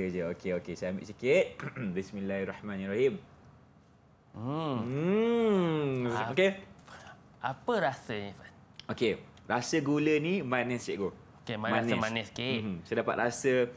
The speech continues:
Speaker 1: kesedapan tu, Cikgu,
Speaker 2: Sedap
Speaker 1: bila
Speaker 2: tu kita
Speaker 1: makan
Speaker 2: boleh
Speaker 1: manis.
Speaker 2: rasa, kita rasa sen-, senyum je,
Speaker 1: Ah,
Speaker 2: kan?
Speaker 1: ah, saya senyum
Speaker 2: Rasa
Speaker 1: je seperti
Speaker 2: okey je.
Speaker 1: senyuman
Speaker 2: Rasa,
Speaker 1: kita.
Speaker 2: rasa
Speaker 1: Okey.
Speaker 2: senyum. Ah, okey. Baik. Contoh-contoh makanan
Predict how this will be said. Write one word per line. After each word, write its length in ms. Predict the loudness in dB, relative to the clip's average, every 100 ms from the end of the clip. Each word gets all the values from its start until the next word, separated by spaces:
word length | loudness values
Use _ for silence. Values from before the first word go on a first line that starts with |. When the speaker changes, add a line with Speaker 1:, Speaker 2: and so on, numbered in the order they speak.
| -14 -20 -20
Speaker 1:
kesedapan 640 | -10 -2 2 2 2 2 2
tu, 120 | 2
Cikgu, 200 | -2 -2
Speaker 2:
Sedap 120 | 0 0
Speaker 1:
bila 0 | 0
Speaker 2:
tu 100 | -2
kita 140 | -2 -2
Speaker 1:
makan 120 | -2
Speaker 2:
boleh 100 | -2 0
Speaker 1:
manis. 160 | 0
Speaker 2:
rasa, 160 | -2 -2
kita 180 | -6 -4 -4
rasa 180 | -4 -6 -8
sen-, 480 | -16 -18 -8 -6 -6
senyum 420 | -4 0 2 2 2
je, 80 | 4
Speaker 1:
Ah, 80 | 4
Speaker 2:
kan? 100 | 6
Speaker 1:
ah, 240 | 4 4 2
saya 140 | 0
senyum 300 | 0 2 4
Speaker 2:
Rasa 100 | 4 4
Speaker 1:
je 80 | 2
seperti 220 | 0 0
Speaker 2:
okey 100 | 2 2 2
je. 100 | 0 0
Speaker 1:
senyuman 280 | 0 0
Speaker 2:
Rasa, 80 | -2
Speaker 1:
kita. 140 | -4 -6 0
Speaker 2:
rasa 60 | 2
Speaker 1:
Okey. 200 | 4 2 0 -10 -20 -12
Speaker 2:
senyum. 220 | -8 -4
Ah, 260 | 0 0 0
okey. 220 | -2 -8 -10 -14 -4
Baik. 200 | -2 -2 -6 -20 -20 -20 -20 -6
Contoh-contoh 680 | -2 0 -2 -2 -2 0 -2
makanan 420 | 0 0 0